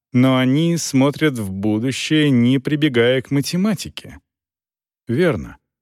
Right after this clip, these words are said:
они полагаются на интуицию. Следовательно, вооружившись математикой, всякий сможет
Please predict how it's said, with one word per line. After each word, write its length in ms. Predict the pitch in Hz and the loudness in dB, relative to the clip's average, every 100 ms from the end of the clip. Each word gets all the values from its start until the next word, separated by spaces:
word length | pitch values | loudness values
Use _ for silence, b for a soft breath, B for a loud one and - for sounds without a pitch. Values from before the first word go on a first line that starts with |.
| _ | _
они 360 | - 110 127 196 | 0 2 2 0
полагаются 720 | - 110 110 135 190 - 180 | 0 2 2 2 -2 -2 -2
на 200 | 170 175 | 0 0
интуицию. 760 | 165 - 127 78 - - - - _ _ _ _ _ _ _ _ | -2 -2 -2 -4 -8 -12 -16 -20 _ _ _ _ _ _ _ _
Следовательно, 1000 | - 135 131 139 143 139 151 143 143 143 - | -4 0 2 2 0 0 0 2 2 0 -4
вооружившись 960 | 131 190 202 220 147 131 - 139 - | -4 -2 0 0 0 0 0 -2 0
математикой, 840 | 147 139 151 123 113 120 208 220 170 | 0 0 0 2 0 -2 -6 -4 -4
всякий 540 | - 117 104 - 147 | -6 -4 -4 -4 -6
сможет 680 | - 139 127 117 131 - | -4 -2 0 0 -4 -8